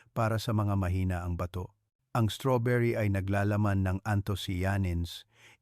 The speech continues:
isang malakas na antioxidant na nakakatulong na mabawasan ang pamamaga, maprotektahan ang mga daluyan ng dugo sa bato,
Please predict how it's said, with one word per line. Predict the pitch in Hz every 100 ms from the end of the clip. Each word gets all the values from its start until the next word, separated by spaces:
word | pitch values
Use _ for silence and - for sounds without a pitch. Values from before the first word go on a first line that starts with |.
| 113
isang | - 127 120
malakas | 107 98 - 113 - 110
na | 95
antioxidant | 101 98 104 - 104 - 107 92 90 95
na | 98
nakakatulong | 90 85 101 101 95 107 101 107 104
na | 90
mabawasan | 87 87 87 92 95 - 98 92
ang | 90
pamamaga, | - 90 87 90 87 95 95 - - - - 107
maprotektahan | 101 107 98 107 - 101 98 107 101
ang | 95
mga | 95 90 87
daluyan | 87 92 101 98 95
ng | 92 85
dugo | 87 95 92
sa | - 92
bato, | 90 - 90 95